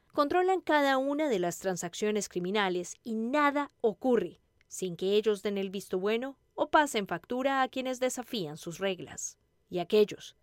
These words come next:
que tratan de desconocer su autoridad, muchas veces pagan con su vida. Aunque no se ven, tienen ojos por todas partes, de acuerdo con el testimonio obtenido de uno de ellos para esta serie especial.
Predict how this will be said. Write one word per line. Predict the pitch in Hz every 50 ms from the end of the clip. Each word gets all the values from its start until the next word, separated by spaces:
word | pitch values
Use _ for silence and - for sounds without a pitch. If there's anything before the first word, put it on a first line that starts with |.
| _ _ _
que | - 185
tratan | 170 196 208 214 - - 262 247
de | 240 220
desconocer | 185 180 175 - - 196 175 170 160 - 226 226 214
su | - -
autoridad, | 170 165 - 175 165 170 180 220 254 294 302 - _ _ _ _ _ _ _ _ _ _ _ _ _ _ _
muchas | - 262 302 381 403 392 - 403 381 -
veces | 262 226 190 175 - - - - -
pagan | - _ 202 196 202 208 208 202
con | - 214 208
su | 202 - 226
vida. | 220 247 240 202 170 - - _ _ _ _ _ _ _ _ _ _ _ _ _ _ _
Aunque | - 208 180 - 175
no | 170 190
se | 196 - 262 254
ven, | 269 277 294 302 311 - _ _ _ _
tienen | - 208 208 208 214 226 233
ojos | 240 226 254 254 - - - _ _ _
por | 269 262 254 254 -
todas | _ _ - 269 262 262 262 254 226 -
partes, | - - 170 156 - - - - - - - _ _ _ _ _ _ _
de | - 202
acuerdo | 190 - - 226 220 226 220 254 233
con | - 208 185
el | 175 165
testimonio | - 170 - - 185 180 190 202 214 220
obtenido | 214 190 - 185 185 185 196 196 208 208
de | 185 180 175
uno | 190 220 233 226 220
de | 202 185 180 190 214 233
ellos | 226 - 294 294 - - - _
para | - 208 190 185 180
esta | 208 254 262 - - - 254
serie | - - 170 160 156
especial. | 165 - - 175 165 - - 156 - - _